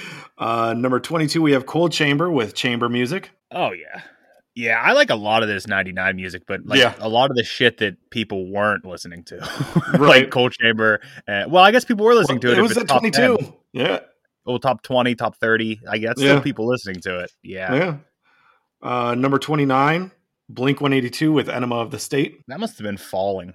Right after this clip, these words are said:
Speaker 2: at this point.
Speaker 1: I would
Speaker 2: Because
Speaker 1: think
Speaker 2: that,
Speaker 1: so.
Speaker 2: that album was a monster.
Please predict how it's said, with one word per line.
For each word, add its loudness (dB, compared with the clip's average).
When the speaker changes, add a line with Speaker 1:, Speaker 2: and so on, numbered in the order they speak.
Speaker 2:
at -16
this -10
point. -10
Speaker 1:
I 0
would 0
Speaker 2:
Because -6
Speaker 1:
think -2
Speaker 2:
that, -4
Speaker 1:
so. -10
Speaker 2:
that -4
album -6
was -14
a -16
monster. -8